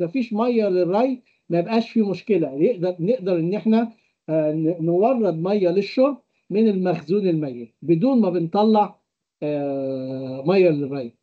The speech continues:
من المهم جدًا جدًا خلال السنوات الجاية دي إن إحنا نفصل ما بين ميكانيكية مياه الشرب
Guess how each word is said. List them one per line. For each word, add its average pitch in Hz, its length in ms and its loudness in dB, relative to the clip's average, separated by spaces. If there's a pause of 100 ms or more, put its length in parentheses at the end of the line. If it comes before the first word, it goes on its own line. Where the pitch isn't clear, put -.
(220)
من 196 200 4
المهم 214 520 4
جدًا 262 400 0
جدًا 226 440 2
خلال 214 380 0
السنوات 214 500 0
الجاية 214 440 4
دي 254 240 0 (340)
إن 170 160 4
إحنا 220 320 4
نفصل 262 640 4
ما 175 100 -2
بين 208 320 2
ميكانيكية 190 920 0 (200)
مياه 214 360 2
الشرب 247 400 0